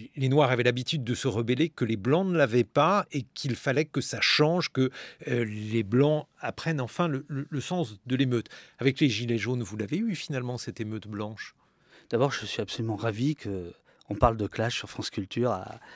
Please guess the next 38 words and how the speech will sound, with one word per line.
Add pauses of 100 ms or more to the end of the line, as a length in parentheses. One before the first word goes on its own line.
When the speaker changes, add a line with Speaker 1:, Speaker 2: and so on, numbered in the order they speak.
(520)
Speaker 1:
À
huit
heures
quarante-quatre.
Speaker 2:
Ah
ouais,
c'est,
euh,
c'est
dommage
qu'on
passe
pas
un
extrait.
C'est
pour
tout
vous
dire,
la
prochaine
fois,
on,
on
poussera,
euh,
jusqu'ici.
Speaker 1:
Il
y
a
eu
différentes
versions.
Speaker 2:
Euh, (1000)
oui,
bien
sûr,